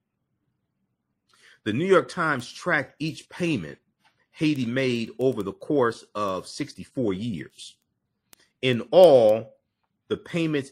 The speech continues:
added up to about five hundred and sixty million dollars in today's dollars. But the loss to Haiti,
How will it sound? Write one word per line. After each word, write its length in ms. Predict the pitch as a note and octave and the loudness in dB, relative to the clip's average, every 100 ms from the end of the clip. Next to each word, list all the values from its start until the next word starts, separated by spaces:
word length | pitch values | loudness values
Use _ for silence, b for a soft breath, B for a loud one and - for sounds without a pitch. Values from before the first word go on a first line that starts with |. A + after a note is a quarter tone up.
| - | -4
added 320 | C3 B2 A#2 | -2 0 -2
up 240 | B2+ A#2 | -2 -4
to 200 | - B2+ | -10 -6
about 440 | G3 A2+ A2+ - _ | -4 0 -2 -4 _
five 300 | C#3 C3 B2 | -2 0 -2
hundred 320 | - B2 G#2+ | -8 -8 -8
and 120 | F2+ | -10
sixty 440 | - - C3+ - F#2+ | -12 -10 -12 -12 -12
million 500 | G#2 C3+ B2+ G#2+ G2 | -6 -4 -4 -6 -2
dollars 520 | A#2+ A2+ E2 E2+ - | 0 0 -2 -10 -12
in 140 | G2 | -14
today's 500 | F2+ E2+ F2 G2 F#2 | -14 -12 -8 -6 -8
dollars. 580 | - G#2+ F2 - - - _ _ _ _ _ _ _ _ _ _ _ _ _ _ - b b b | -8 -6 -6 -10 -20 -20 _ _ _ _ _ _ _ _ _ _ _ _ _ _ -20 b b b
But 180 | B2+ A#2+ | 4 6
the 80 | A#2 | 2
loss 500 | A2+ D#3+ G3 E3 - | 4 4 4 0 -8
to 180 | - A#2 | -4 -4
Haiti, 640 | - F#3 E3 G#2 F#2 G2+ | 0 0 0 -2 -8 -12